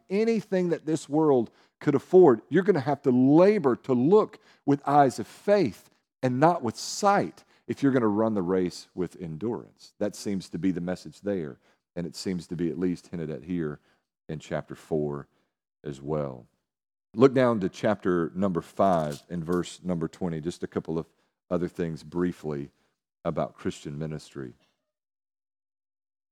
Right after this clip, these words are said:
Chapter five and verse twenty, I quote verse twenty-one a lot. I think it's probably etched in my mind because of working with the royal ambassadors as a young man in the church. This is the theme verse of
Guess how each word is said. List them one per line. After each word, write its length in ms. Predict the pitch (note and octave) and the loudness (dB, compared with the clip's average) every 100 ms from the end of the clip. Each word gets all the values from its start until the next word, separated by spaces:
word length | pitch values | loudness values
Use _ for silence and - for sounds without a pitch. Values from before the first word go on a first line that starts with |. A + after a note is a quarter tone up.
| - | 4
Chapter 260 | D3 C#3 | 4 4
five 360 | A#2+ C#3 C3+ A2+ | 6 8 10 8
and 240 | G2+ F#2+ - | 2 -4 -2
verse 240 | A2+ A2+ | 0 0
twenty, 320 | - C#3 A2 F#2 | 0 -2 0 2
I 120 | A#2 | 0
quote 320 | - F#3+ E3+ | 4 6 6
verse 220 | A#2 G#2+ | 4 0
twenty-one 580 | - B2+ A2 A2 G2 E2+ - | -2 -4 0 0 -2 -6 -6
a 60 | F#2+ | -2
lot. 460 | F#2 F#2 C#2+ - _ _ _ _ | 2 2 0 -6 _ _ _ _
I 80 | F2+ | -8
think 280 | - C#3+ A#2+ | -2 0 0
it's 160 | - | -6
probably 600 | - B2+ A#2 G2 G2+ G2 | -2 0 2 0 -2 0
etched 300 | G#2+ G2 - | -2 -6 -8
in 80 | G2+ | -4
my 140 | F#2+ | -2
mind 420 | F#2 F#2+ F#2+ G2 F2+ | 0 -2 -2 -2 -6
because 400 | F#2 G#2+ F#2+ - _ _ _ _ | -6 -6 -6 -10 _ _ _ _
of 160 | F#2+ F2+ _ | -6 -6 _
working 500 | G2 F#2+ G#2+ - F#2+ | -4 0 0 0 -6
with 260 | F2+ F#2+ - | -2 -2 -2
the 80 | F2+ | -6
royal 500 | E2+ G2 G2+ G2 F#2 | 0 2 2 2 0
ambassadors 920 | F2 E2 E2+ E2+ - D2 C#2 C#2 - _ | -2 -2 -2 -2 -8 -14 -14 -16 -20 _
as 200 | F2 D#2+ | -10 -8
a 40 | |
young 320 | D#2+ F#2 F2+ E2+ | -8 -6 -6 -6
man 400 | F2 E2 D#2 D2+ | -8 -8 -12 -12
in 140 | E2+ | -12
the 80 | D2 | -12
church. 400 | - E2+ C#2+ - | -10 -8 -8 -8
This 220 | G2 - | -8 -8
is 120 | E2+ | -14
the 120 | - D#2 | -18 -12
theme 300 | - F#2 F2 | -8 -6 -6
verse 420 | D#2 E2 D2+ - - _ _ _ | -6 -4 -6 -10 -20 _ _ _
of 160 | F2+ | -10